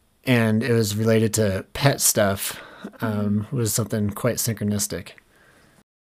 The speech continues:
Speaker 2: And another story is we have a friend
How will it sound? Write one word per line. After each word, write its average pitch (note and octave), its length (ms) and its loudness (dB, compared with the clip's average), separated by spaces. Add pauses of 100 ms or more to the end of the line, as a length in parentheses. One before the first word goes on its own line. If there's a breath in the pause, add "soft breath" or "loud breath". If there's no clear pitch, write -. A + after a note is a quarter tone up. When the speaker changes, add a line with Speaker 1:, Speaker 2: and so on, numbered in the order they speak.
(240)
Speaker 2:
And C4+ 200 4
another A#3+ 420 6
story A#3+ 680 2
is A3 400 0
we B3 140 -2
have A3+ 220 2
a A3 100 -2
friend G#3 520 -2